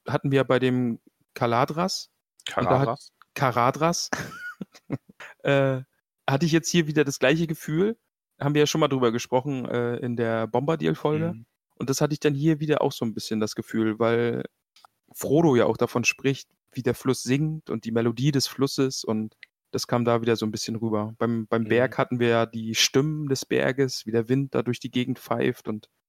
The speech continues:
Speaker 1: es irgendwie wie Gelächter und böse
Speaker 2: Mhm.
Speaker 1: Rufe klingt und jetzt beim Fluss ist es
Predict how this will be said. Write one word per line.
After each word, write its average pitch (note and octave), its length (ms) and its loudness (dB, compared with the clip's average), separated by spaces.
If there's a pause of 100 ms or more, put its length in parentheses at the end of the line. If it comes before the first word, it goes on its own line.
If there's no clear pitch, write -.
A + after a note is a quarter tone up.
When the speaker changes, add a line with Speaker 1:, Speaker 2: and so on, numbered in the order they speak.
Speaker 1:
es - 80 -16
irgendwie G#2 260 -6
wie G#2+ 60 -6
Gelächter G#2+ 800 -2
und G2 360 -8
böse A2+ 280 0
Speaker 2:
Mhm. A2+ 80 -4
Speaker 1:
Rufe C#3+ 320 2
klingt B2+ 420 -4
und A2+ 140 -6
jetzt A#2+ 220 -4
beim A#2 320 0
Fluss C#3+ 300 0
ist A#2 120 -2
es A#2 240 -8